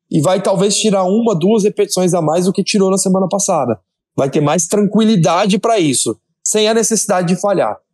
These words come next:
Ou seja, você tem um espaço maior no treino. Você consegue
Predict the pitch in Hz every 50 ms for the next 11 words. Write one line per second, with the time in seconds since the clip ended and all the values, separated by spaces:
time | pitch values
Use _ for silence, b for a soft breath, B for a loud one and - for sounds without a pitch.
0 | _ _ - - 220 196 - 190 147 135 135 147 151 185 170 170 185 190 208 208
1 | - - - - 170 202 196 - - 170 147 139 135 135 131 131 123 - 120 107
2 | 107 104 104 - - - 139 131 143 135 - 175 170 170 185 185 190